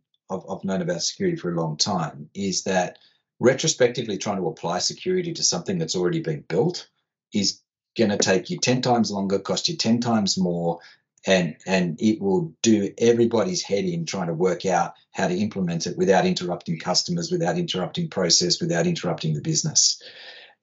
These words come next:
And that's what everybody's scared of. And so a lot of people are looking at their systems and going, "We need to secure this stuff,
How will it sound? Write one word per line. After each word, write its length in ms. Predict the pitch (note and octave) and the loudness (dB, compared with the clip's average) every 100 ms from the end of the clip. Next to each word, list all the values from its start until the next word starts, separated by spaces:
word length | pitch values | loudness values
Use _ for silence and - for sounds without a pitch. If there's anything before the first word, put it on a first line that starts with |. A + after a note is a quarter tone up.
| - | 4
And 420 | F#2+ F#2+ F#2 F2 - _ - | 6 8 6 2 -4 _ 2
that's 220 | - - | 2 4
what 100 | C#3 | 6
everybody's 460 | A#2+ A2+ G#2 F2 - | 6 4 2 4 2
scared 340 | - F2+ F#2+ | 4 4 4
of. 240 | E2+ - _ - | 2 -8 _ -8
And 160 | G2 | -2
so 180 | F#2+ G#2 | 0 0
a 40 | G#2+ | 2
lot 140 | B2 | 2
of 100 | C#3 | 2
people 300 | B2 A#2 G#2 | 0 0 0
are 160 | F#2+ G2+ | 0 -2
looking 300 | G#2 A2 G#2 | 0 0 2
at 280 | F#2 F2 - _ _ _ G2 | 2 0 -4 _ _ _ 0
their 140 | F2 | 6
systems 640 | - F3+ F3 A#2+ F#2+ F2+ | 8 8 6 4 2 2
and 180 | F#2+ F2 | 0 2
going, 600 | G2 F#2+ F#2 F2 E2+ E2 _ _ _ _ _ _ _ _ _ _ _ _ _ _ _ _ _ - | 2 4 2 0 -2 -6 _ _ _ _ _ _ _ _ _ _ _ _ _ _ _ _ _ -6
"We 520 | G#2+ G#2+ - G2+ A2+ | -6 -6 -4 4 6
need 260 | G#2 A#2 A#2+ | 8 6 6
to 80 | - | 4
secure 480 | - - E3 G#3+ F3 | 4 4 6 6 4
this 240 | F#2+ - | 4 2
stuff, 340 | - E2+ - | 2 -2 -4